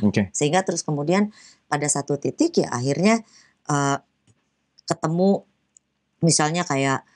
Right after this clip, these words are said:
Speaker 2: di, di Jawa Barat mah kan ada, ada pertanyaan, sok cenah jawab, saha kuring.
Speaker 1: Hmm.
Speaker 2: Yang jawab kan bukan orang lain, mesti diri sendiri.
Speaker 1: Betul.
Speaker 2: Saha kuring.
Speaker 1: Iya.
Speaker 2: Ti mana kuring.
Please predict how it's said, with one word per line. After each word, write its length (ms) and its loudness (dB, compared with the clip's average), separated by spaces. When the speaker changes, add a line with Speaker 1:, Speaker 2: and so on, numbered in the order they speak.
Speaker 2:
di, 260 0
di 460 2
Jawa 240 0
Barat 320 -2
mah 80 -6
kan 320 -4
ada, 220 0
ada 340 -4
pertanyaan, 520 -4
sok 240 0
cenah 240 -4
jawab, 360 0
saha 640 0
kuring. 560 0
Speaker 1:
Hmm. 340 8
Speaker 2:
Yang 200 6
jawab 220 0
kan 160 0
bukan 220 -4
orang 220 -6
lain, 320 0
mesti 180 -6
diri 220 -2
sendiri. 400 -4
Speaker 1:
Betul. 380 4
Speaker 2:
Saha 600 0
kuring. 540 0
Speaker 1:
Iya. 240 4
Speaker 2:
Ti 260 2
mana 540 4
kuring. 540 2